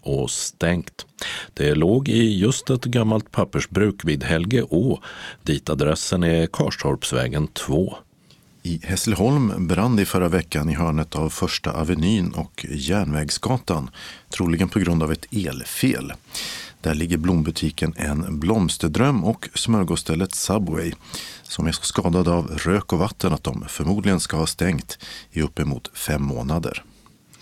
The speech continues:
Speaker 1: Kåseberga har fått en ny pub och konsthall.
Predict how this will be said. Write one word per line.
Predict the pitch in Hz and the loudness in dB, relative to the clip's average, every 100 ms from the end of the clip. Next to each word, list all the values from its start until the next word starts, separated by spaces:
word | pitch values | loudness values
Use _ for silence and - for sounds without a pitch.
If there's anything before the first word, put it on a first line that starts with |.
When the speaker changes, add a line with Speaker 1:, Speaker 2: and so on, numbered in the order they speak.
| - - - - - | -14 -14 -18 -20 -16
Speaker 1:
Kåseberga | - 113 95 - - 80 110 135 143 | 0 4 4 2 2 4 4 4 4
har | - 123 | 2 2
fått | 113 98 - | 2 0 0
en | 82 71 | 0 4
ny | 92 147 151 - | 4 4 0 -2
pub | 90 131 151 147 | 2 2 0 -4
och | - 147 143 - | 2 2 2 0
konsthall. | - 80 - - - 127 143 | 0 0 -2 -8 -4 0 0